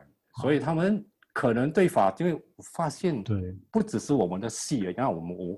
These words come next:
Speaker 2: 我念的是佛教学系嘛，
Speaker 1: 是。
Speaker 2: 我看应该目前大学里面应该就只有我一位法师吧。
Speaker 1: 嗯。
Speaker 2: 所以我觉得我不管去到哪里的素食馆，他们都对我有印象。
Speaker 1: 嗯。
Speaker 2: 所以呢，有时候我去了一家素食馆，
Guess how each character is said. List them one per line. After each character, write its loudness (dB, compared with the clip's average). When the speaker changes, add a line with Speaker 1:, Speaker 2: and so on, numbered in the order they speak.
Speaker 2:
我 -2
念 0
的 0
是 -6
佛 -2
教 2
学 -6
系 -12
嘛， -14
Speaker 1:
是。 -4
Speaker 2:
我 -2
看 -2
应 0
该 0
目 0
前 -2
大 2
学 -2
里 0
面 -4
应 -4
该 -4
就 -4
只 -10
有 -2
我 -6
一 -8
位 -6
法 -8
师 -18
吧。 -12
Speaker 1:
嗯。 -2
Speaker 2:
所 6
以 6
我 2
觉 -2
得 2
我 4
不 -4
管 4
去 4
到 8
哪 4
里 2
的 -2
素 -4
食 0
馆， -6
他 -6
们 -4
都 -6
对 -2
我 0
有 -2
印 -8
象。 -6
Speaker 1:
嗯。 4
Speaker 2:
所 6
以 6
呢， 4
有 2
时 -2
候 4
我 -2
去 4
了 6
一 4
家 4
素 2
食 2
馆， 2